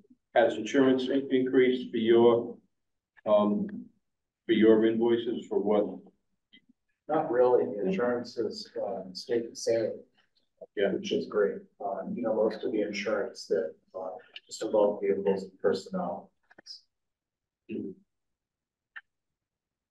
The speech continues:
Speaker 3: did you add a vehicle? I see a huge jump from fuel from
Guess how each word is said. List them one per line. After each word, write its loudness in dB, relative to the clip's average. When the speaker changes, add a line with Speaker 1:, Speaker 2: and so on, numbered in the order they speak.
Speaker 3:
did 0
you 2
add 2
a 2
vehicle? 0
I 0
see 0
a 0
huge 2
jump -4
from -8
fuel -4
from -12